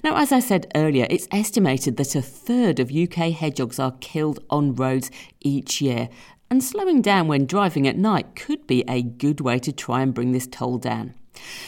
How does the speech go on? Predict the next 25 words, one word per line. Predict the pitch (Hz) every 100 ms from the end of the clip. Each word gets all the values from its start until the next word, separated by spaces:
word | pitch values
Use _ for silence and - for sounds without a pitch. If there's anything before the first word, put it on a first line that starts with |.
| -
So | - 330
hedgehog | 330 392 403 -
lovers | 165 175 -
should | - 285
be | 277
pleased | - 127 120 -
to | 123
know | 117 127 139
that | - -
the | 202
campaign | - 196 170 - 262 320
for | -
lower | 143 135 185 285
speed | 285 - - 302 -
limits | 113 131 - -
in | 127
Hertfordshire's | 123 - 180 - 220 - 123 -
towns | - 196 269 277
and | 175 123
villages | 131 123 135 139 - - - -
is | 147 135
just | - 127 127
taking | - 123 143 143
another | 143 113 135
step. | - - 110 -